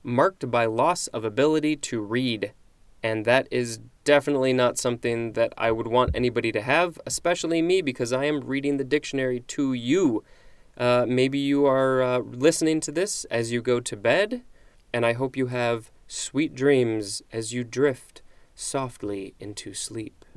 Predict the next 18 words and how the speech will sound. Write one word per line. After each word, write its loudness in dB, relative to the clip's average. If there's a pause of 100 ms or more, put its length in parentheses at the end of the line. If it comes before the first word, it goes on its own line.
(2000)
The 0
etymology 2
says 0
this -2
is -6
from 0
the -4
Greek -4
lexis, -2 (280)
which -2
means 0
speech, -6 (540)
uh, 2
which -6
is -6
from 0 (360)
also 0 (100)
legein, 0